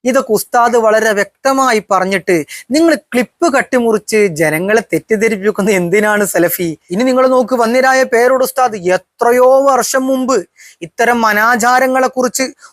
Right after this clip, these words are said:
ഓരോ നാട്ടുകാരെ വിളിച്ച് പട്ടാമ്പിക്കാരെ, മണത്തലക്കാരെ എന്ന് ഓരോരുത്തരെ ഈ നേർച്ചപ്പൂരം നടത്തുന്ന ഓരോ ദേശക്കാരെ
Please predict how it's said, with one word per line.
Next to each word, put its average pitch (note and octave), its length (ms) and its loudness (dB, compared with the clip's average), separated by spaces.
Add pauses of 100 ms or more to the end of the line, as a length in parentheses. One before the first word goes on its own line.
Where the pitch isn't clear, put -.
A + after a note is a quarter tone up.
(160)
ഓരോ A3 200 4 (160)
നാട്ടുകാരെ C4 680 2
വിളിച്ച് C4 320 -2
പട്ടാമ്പിക്കാരെ, B3+ 800 0 (340)
മണത്തലക്കാരെ C4 800 -2 (120)
എന്ന് C4 120 0 (120)
ഓരോരുത്തരെ C4 880 2 (320)
ഈ - 20 0 (140)
നേർച്ചപ്പൂരം C4+ 800 -2
നടത്തുന്ന C4 360 -2 (200)
ഓരോ C4+ 160 4 (240)
ദേശക്കാരെ B3+ 580 0